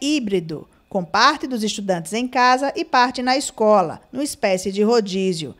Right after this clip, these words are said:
As instituições escolares se prepararam para a nova realidade, restringindo o acesso a áreas comuns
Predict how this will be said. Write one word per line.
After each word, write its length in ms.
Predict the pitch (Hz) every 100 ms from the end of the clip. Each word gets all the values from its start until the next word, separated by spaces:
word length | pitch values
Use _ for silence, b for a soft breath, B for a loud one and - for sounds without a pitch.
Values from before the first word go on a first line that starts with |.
| b b b
As 180 | - 180
instituições 760 | 226 233 196 170 - 254 311 294
escolares 760 | - 175 156 208 262 202 - b
se 260 | - - 381
prepararam 880 | - - - 370 339 254 285 254 214
para 220 | 214 208
a 20 |
nova 320 | 202 214 240
realidade, 1000 | 208 247 269 285 262 208 214 202 180 143 b b
restringindo 800 | - 208 208 196 185 175 277 330
o 20 |
acesso 480 | 240 202 - 185 -
a 60 | 180
áreas 420 | 196 277 339 320
comuns 580 | - 339 269 233 233